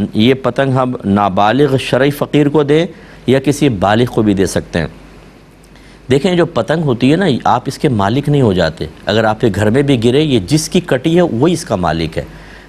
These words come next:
कटने के बाद उसकी मिल्कियत ज़ाइल नहीं होती। ये मुझे बताइए, अगर आप जा रहे हैं, आपने रुमाल निकाला, आपकी जेब से पाँच हज़ार का नोट गिर गया,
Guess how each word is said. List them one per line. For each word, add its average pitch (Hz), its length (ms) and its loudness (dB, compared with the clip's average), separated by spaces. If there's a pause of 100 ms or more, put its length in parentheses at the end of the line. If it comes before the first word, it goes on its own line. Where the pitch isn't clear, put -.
(180)
कटने 160 400 -2
के 170 120 0
बाद 120 460 2
उसकी 156 580 2
मिल्कियत 127 560 2
ज़ाइल 101 520 0
नहीं 123 220 4
होती। 87 340 -2 (600)
ये 104 120 2
मुझे 110 200 2
बताइए, 107 400 0
अगर 110 160 2
आप 110 180 0
जा 110 200 2
रहे 113 120 0
हैं, 80 120 -8 (380)
आपने 113 380 2
रुमाल 107 320 2
निकाला, 117 420 0
आपकी 117 200 -2
जेब 110 200 2
से 120 140 0
पाँच 113 340 -2
हज़ार 107 280 0
का 117 120 0
नोट 113 240 2
गिर 120 200 2
गया, 101 280 0